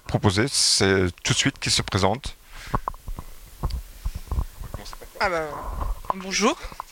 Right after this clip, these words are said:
Speaker 2: <laughs> Euh, bonjour, merci à tous d'être là. Alors, euh, moi je suis Myriam,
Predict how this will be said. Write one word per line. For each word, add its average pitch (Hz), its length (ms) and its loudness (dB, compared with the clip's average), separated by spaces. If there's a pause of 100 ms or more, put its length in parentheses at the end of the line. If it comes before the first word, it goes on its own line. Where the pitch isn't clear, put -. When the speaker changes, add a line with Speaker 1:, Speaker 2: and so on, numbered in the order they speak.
(560)
Speaker 2:
<laughs> 196 60 -10 (880)
Euh, - 120 -2 (100)
bonjour, 175 480 0
merci 190 240 2
à 170 60 -2
tous 180 220 -4
d'être 165 220 0
là. 247 160 2 (360)
Alors, 202 340 2
euh, 190 640 6
moi 214 100 6
je 240 80 6
suis 233 100 0
Myriam, 226 560 4